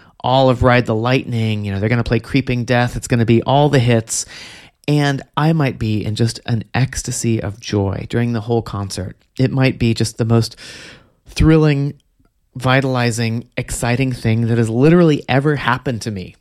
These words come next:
Just this thundering music coming right at me, being face to face with my idols. You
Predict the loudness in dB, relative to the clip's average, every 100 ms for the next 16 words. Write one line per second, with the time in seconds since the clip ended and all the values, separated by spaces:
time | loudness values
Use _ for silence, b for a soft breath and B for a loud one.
0 | _ -8 -6 -4 -8 -10 -6 -2 -2 -2
1 | -4 -4 -4 -4 -6 -10 -8 -4 -4 0
2 | 0 2 0 0 -4 -2 -4 -6 -4 -4
3 | -2 -4 -2 -2 0 -2 -4 -2 -4 -4
4 | -6 -6 -8 -12 B B B B B B
5 | B B 0 4 6 8 8 4